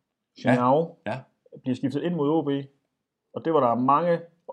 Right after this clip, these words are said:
Speaker 2: løftede øjenbryn omkring, fordi nu har, nu har ma-, mange jo snakket om, at de der kinesere, de var jo så ringe.
Speaker 1: Mm.
Speaker 2: Så det eneste, de kunne, det var at løbe lidt rundt på træningsbanen.
Speaker 1: Ja.
Speaker 2: <laughs> Og pludselig kommer der en ind i en betydende kamp, øh, hvor man i øvrigt, øh, skal holde på resultat og sådan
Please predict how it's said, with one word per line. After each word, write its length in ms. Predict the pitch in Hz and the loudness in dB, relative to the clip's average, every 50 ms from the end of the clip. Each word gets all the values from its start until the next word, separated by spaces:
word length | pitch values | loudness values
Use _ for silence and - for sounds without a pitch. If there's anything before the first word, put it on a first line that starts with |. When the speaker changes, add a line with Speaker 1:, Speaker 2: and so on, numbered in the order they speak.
| - _ | -10 _
Speaker 2:
løftede 320 | 143 160 165 165 143 131 | -2 -2 -2 0 0 0
øjenbryn 320 | 123 139 156 151 139 127 120 | 0 0 0 0 -2 -2 -2
omkring, 280 | 110 110 127 143 143 | -2 -4 -6 -6 -6
fordi 120 | 127 131 123 | -6 -6 -6
nu 140 | 127 139 143 | -4 -4 -4
har, 160 | 139 127 113 | -4 -4 -4
nu 100 | 120 131 131 | -4 -6 -6
har 80 | 127 120 | -6 -6
ma-, 220 | 117 113 117 - | -6 -8 -8 -6
mange 200 | 117 120 135 135 | -6 -6 -4 -4
jo 60 | 127 | -6
snakket 280 | 123 - 120 123 135 127 | -6 -4 -4 -4 -4 -4
om, 100 | 113 113 | -4 -6
at 60 | 110 | -6
de 80 | 131 127 | -6 -6
der 80 | 123 | -8
kinesere, 500 | - - 123 131 135 123 - 101 98 98 - | -6 -6 -4 -4 -4 -6 -8 -12 -16 -14 -12
de 80 | 120 113 | -10 -8
var 120 | 110 107 | -6 -6
jo 60 | 107 | -6
så 120 | 107 117 113 | -8 -10 -10
ringe. 400 | - 110 110 233 247 254 262 - _ _ _ _ _ | -8 -8 -4 -2 -2 -2 -2 -4 _ _ _ _ _
Speaker 1:
Mm. 140 | 170 165 151 | -8 -6 -4
Speaker 2:
Så 80 | 143 139 | -4 -4
det 100 | 131 139 | -4 -4
eneste, 240 | 139 151 - 135 | -4 -4 -4 -6
de 60 | 127 131 | -6 -4
kunne, 160 | - 139 131 | -4 -4 -2
det 60 | 123 | -2
var 80 | 117 117 | -2 -2
at 60 | 120 | -4
løbe 140 | 117 120 110 | -4 -4 -6
lidt 120 | 127 113 | -6 -6
rundt 160 | 117 123 110 - | -6 -6 -8 -8
på 60 | 110 | -10
træningsbanen. 580 | 113 113 113 127 131 - - - - - 139 - - - | -10 -8 -8 -8 -10 -14 -14 -10 -10 -8 -8 -8 -4 -2
Speaker 1:
Ja. 200 | 110 110 110 110 113 - - | -2 0 0 -2 -6 -12 -18
Speaker 2:
<laughs> 200 | - - - - | -20 -20 -2 0
Og 80 | 147 139 | 0 2
pludselig 240 | - 196 190 151 131 | 2 0 0 0 2
kommer 160 | - 143 135 135 | 2 4 4 6
der 60 | 143 | 4
en 140 | 151 151 151 | 4 4 2
ind 140 | 160 160 135 | 0 2 0
i 60 | 120 | 0
en 100 | 113 104 | -2 -4
betydende 340 | 107 - - 170 143 120 - | -6 -6 -4 -4 -4 -2 0
kamp, 320 | 143 147 156 240 - - _ _ - - - - _ _ _ _ - | 2 0 0 0 -4 -16 _ _ -20 -20 -20 -20 _ _ _ _ -6
øh, 340 | 117 113 110 110 110 110 110 | -4 -2 0 0 0 0 0
hvor 120 | 120 120 | 0 -2
man 120 | 120 113 | -2 -4
i 40 | 113 | -2
øvrigt, 240 | 117 127 135 139 117 | -2 0 0 0 0
øh, 200 | 107 104 104 104 | -2 -2 -4 -6
skal 120 | - 113 | -8 -8
holde 160 | 110 120 131 127 | -6 -6 -6 -6
på 140 | 127 113 | -6 -10
resultat 380 | 104 - _ - 131 123 110 95 | -12 -12 _ -8 -6 -6 -6 -8
og 60 | 87 | -10
sådan 100 | - 104 | -12 -14